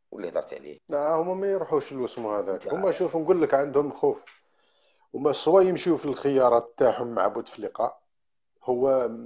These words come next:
Speaker 2: هو في،
Speaker 1: إيه.
Speaker 2: في شخصه منتهي. واما هو انه يمروا
Speaker 1: خلاص.
Speaker 2: للبلان بي.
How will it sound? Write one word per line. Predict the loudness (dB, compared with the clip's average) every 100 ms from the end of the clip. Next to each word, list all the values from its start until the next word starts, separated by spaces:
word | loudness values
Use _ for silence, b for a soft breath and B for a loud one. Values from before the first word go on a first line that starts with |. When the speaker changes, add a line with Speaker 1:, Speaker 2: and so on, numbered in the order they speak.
| -8
Speaker 2:
هو | 0 2 2
في، | 0
Speaker 1:
إيه. | -4
Speaker 2:
في | -4
شخصه | -6 -8 0 2
منتهي. | 2 2 4 4 2 -4 _ _ _ _ _ b b b b b 0
واما | 2 4 2 4 8
هو | 8 8
انه | 8 6 4
يمروا | 4 6 8 8
Speaker 1:
خلاص. | 6
Speaker 2:
للبلان | 2 0 2 4 4 6
بي. | 4 4 -2